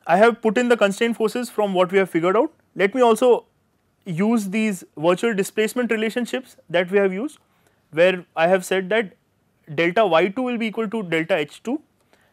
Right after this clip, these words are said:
and delta Y one is equal to minus two delta H two. Plugging this in,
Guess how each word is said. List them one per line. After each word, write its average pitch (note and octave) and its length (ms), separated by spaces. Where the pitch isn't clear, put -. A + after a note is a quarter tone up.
and G3 280
delta E3+ 260
Y E3 200
one A3+ 160
is F#3+ 180
equal F#3 260
to G#3 80
minus F#3 320
two G#3 180
delta D3 240
H A#2 200
two. - 140
Plugging G#3 300
this A3+ 180
in, C#4+ 160